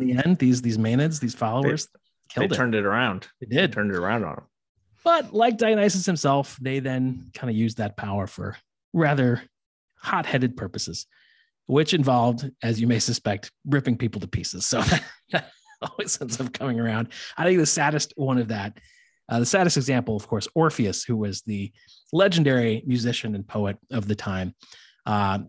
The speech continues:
Speaker 1: his, his wife had died, and he was mourning his wife, and the maenads, the Dionysian followers, came around and came across Orpheus. Now they're probably half in the bag 'cause they were experiencing enthusiasm. And they say, "Orpheus, why don't you sing for us? Entertain us." And Orpheus says, "Well,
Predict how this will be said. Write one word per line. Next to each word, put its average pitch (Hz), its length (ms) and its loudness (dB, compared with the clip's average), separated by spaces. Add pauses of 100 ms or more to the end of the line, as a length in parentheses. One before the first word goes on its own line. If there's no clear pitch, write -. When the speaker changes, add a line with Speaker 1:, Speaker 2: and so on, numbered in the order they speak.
Speaker 1:
his, 139 360 0
his 120 180 -2
wife 95 240 -4
had 87 140 -10
died, 90 220 -2
and 87 100 -10
he - 60 -10
was 98 140 -4
mourning 92 260 -2
his 92 160 -6
wife, 90 340 -8
and 98 120 -8
the 95 40 -2
maenads, 104 500 0 (600)
the 113 100 0
Dionysian 98 500 -2
followers, 98 420 -2
came 110 240 0
around 98 480 -2
and 98 320 -4 (600)
came 214 180 2
across 151 260 2
Orpheus. 131 300 2
Now 240 80 4
they're 220 120 6
probably 117 380 2
half 107 200 -4
in 113 60 0
the 101 60 0
bag 104 340 -2
'cause 104 140 -8
they 104 100 -4
were 101 260 -4
experiencing 110 580 0
enthusiasm. 107 640 0 (500)
And 117 100 4
they 113 60 6
say, 311 180 2
"Orpheus, 294 320 4
why 156 80 2
don't 175 120 0
you 175 60 2
sing 196 220 2
for 90 220 -4
us? - 180 -10 (880)
Entertain 202 380 4
us." - 200 -6 (640)
And 123 120 -4
Orpheus 123 240 -2
says, - 200 0
"Well, 170 200 -2